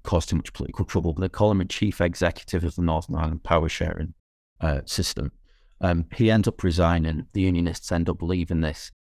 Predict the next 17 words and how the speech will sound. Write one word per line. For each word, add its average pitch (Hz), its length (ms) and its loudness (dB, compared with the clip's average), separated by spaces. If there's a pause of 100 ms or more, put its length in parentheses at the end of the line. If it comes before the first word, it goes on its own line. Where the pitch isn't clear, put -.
(280)
And 80 340 2
like 95 460 2
with 82 140 -2
the 82 100 -4
kind 80 260 0
of, 76 260 -6 (140)
uh, 50 160 -6
system 90 460 -2
that - 120 -8
we 78 120 -2
have 78 200 -2
now 78 220 -2
under 78 380 -2
the - 120 -10
Good 80 140 -4
Friday 90 340 2
Agreement, 87 460 0